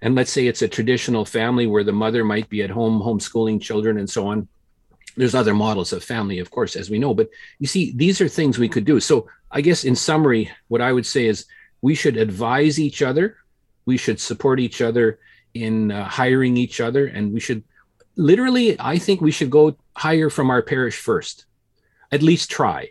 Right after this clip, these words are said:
If you can't, if there's no qualified people, okay, fine, go outsource. But let's do what other groups have done in society for centuries. I have some good friends, uh, of the Jewish, uh,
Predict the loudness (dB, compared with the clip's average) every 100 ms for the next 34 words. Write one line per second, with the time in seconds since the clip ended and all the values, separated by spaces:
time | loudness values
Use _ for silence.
0 | _ -6 -4 -4 0 0 0 -4 -4 0
1 | 0 0 0 0 -2 -4 -4 -2 -2 -2
2 | -4 -4 -4 0 0 0 -2 -2 -2 -4
3 | -16 -18 -2 0 0 -2 2 4 6 4
4 | 2 2 4 4 2 0 0 -4 -2 -2
5 | -2 -4 -8 -4 -2 -2 -4 -10 -6 -6
6 | -4 -6 -4 -4 -4 -4 -2 -2 -4 -10
7 | _ -20 _ -6 0 2 0 0 -2 -2
8 | -4 -4 -4 0 2 2 0 -8 -12 -10
9 | -8